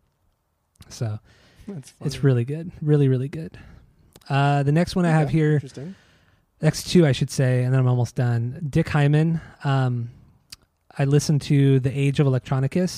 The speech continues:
Speaker 1: So I bought those two Dick Hyman records when I was at Aldo's. And, uh, so I, I won't talk about one of them 'cause you and I listened to it together and had a lot of zaps.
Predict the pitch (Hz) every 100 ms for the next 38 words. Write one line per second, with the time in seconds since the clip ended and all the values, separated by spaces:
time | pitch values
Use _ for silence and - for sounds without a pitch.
0 | - - 131 135 135 135 - - 143 139
1 | 147 139 139 147 165 156 135 127 123 120
2 | - - _ - - 123 123 131 170 202
3 | - - _ _ _ _ _ _ _ -
4 | 131 123 123 123 120 117 120 - - 156
5 | 151 151 156 - 165 165 160 139 135 127
6 | 131 131 123 123 127 123 120 127 123 131
7 | - 127 127 139 131 139 123 123 117 117
8 | 123 - -